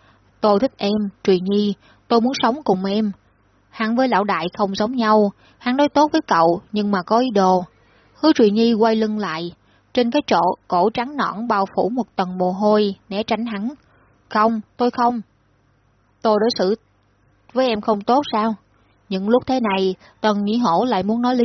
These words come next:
với cậu. "Em bảo tôi tha cho tên kia, tôi đâu có hại hắn, tiền của nhà hắn tôi đều để lại, chỉ lấy một chút của cải, em nói xem tôi đối xử với em thế nào?" Hắn ta nói đúng,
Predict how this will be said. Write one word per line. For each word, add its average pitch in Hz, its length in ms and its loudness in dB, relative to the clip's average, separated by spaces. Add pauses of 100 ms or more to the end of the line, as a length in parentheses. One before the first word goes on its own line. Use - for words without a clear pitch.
(140)
với 302 100 -2
cậu. 170 320 0 (520)
"Em 208 200 -2
bảo 185 200 0
tôi 214 120 0
tha 208 280 -4
cho 208 100 -4
tên 202 220 -4
kia, 214 320 2 (560)
tôi - 120 2
đâu 233 140 4
có 277 100 0 (100)
hại 175 140 -6
hắn, 220 340 -8 (320)
tiền 220 180 0
của 247 160 0
nhà 240 100 0 (100)
hắn 240 220 -8
tôi 226 120 0
đều 190 180 0
để 185 140 -4
lại, 175 380 -8 (220)
chỉ 190 120 2
lấy 220 160 2
một 202 220 -2
chút 277 200 2
của 175 240 4
cải, 160 220 -6 (400)
em 220 200 0
nói 269 100 4
xem 214 300 0
tôi 208 140 2
đối 226 80 4 (120)
xử 185 180 2
với 247 140 0
em 208 120 -2
thế 247 100 -4
nào?" 180 320 -2 (540)
Hắn 226 280 -4
ta 208 140 0
nói 208 180 -2
đúng, 214 200 4